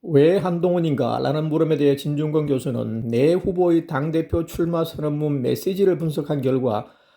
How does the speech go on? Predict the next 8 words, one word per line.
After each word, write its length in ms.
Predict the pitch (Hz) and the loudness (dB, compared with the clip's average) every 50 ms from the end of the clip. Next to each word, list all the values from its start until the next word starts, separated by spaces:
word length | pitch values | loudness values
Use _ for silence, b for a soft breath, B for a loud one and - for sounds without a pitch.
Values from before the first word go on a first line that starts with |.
| b b b | b b b
대한민국과 720 | 143 135 143 151 160 165 170 170 165 143 - - 156 147 - | -4 -2 -2 -2 -2 -2 -2 -2 -4 -4 -4 -4 -6 -6 -4
당의 440 | 131 131 131 139 151 165 165 156 | -4 -2 -2 0 2 2 0 0
비전에 440 | 151 - 160 160 156 165 156 156 139 | 0 -2 -2 0 0 0 0 0 0
대한 300 | 143 143 143 143 143 131 | 0 0 0 0 0 -2
메시지를 580 | 117 117 117 - 180 190 180 170 123 117 117 - - - - - | -2 -2 -2 -2 -4 -4 -2 0 0 0 -2 -4 -8 -14 -10 -6
명확하게 680 | - 147 170 180 180 175 175 - 170 165 165 170 165 | -4 -2 0 0 0 -2 -2 -2 0 2 2 2 2
제시한 400 | 165 147 143 143 147 165 156 156 | 2 2 2 2 2 0 -2 0
사람이 420 | 143 151 143 147 143 127 107 107 | 0 0 0 0 0 0 -2 -6